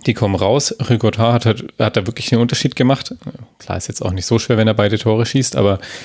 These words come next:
ähm, das eins null fällt im, fällt im Grunde etwas glücklich. Also dieser Ball, dieser Querpass, der rutscht ja eigentlich eher durch, aber dann wird er halt eiskalt verwandelt. Sie führen in der ersten Minute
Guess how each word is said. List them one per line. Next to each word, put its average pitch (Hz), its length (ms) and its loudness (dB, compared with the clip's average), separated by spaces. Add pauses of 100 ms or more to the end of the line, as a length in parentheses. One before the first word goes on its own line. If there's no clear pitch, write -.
(460)
ähm, 107 340 2 (1200)
das - 180 0
eins 127 220 0
null 135 160 4
fällt 120 200 2
im, 117 180 0
fällt 117 240 -2
im 104 80 -2
Grunde 123 300 2
etwas - 340 -4
glücklich. 147 520 -2
Also 101 340 2 (640)
dieser 113 360 0
Ball, 120 420 2
dieser 110 220 0
Querpass, 120 600 0
der 107 220 -2
rutscht - 260 -2
ja 113 100 2
eigentlich 113 360 -2
eher 95 160 2
durch, 135 440 0 (360)
aber 107 280 0
dann 110 180 2
wird 110 160 0
er 107 80 4
halt 101 160 0
eiskalt 107 340 0
verwandelt. 123 400 0
Sie 123 120 -2
führen 135 260 0
in 131 80 4
der 123 100 4
ersten 127 260 0
Minute 131 380 2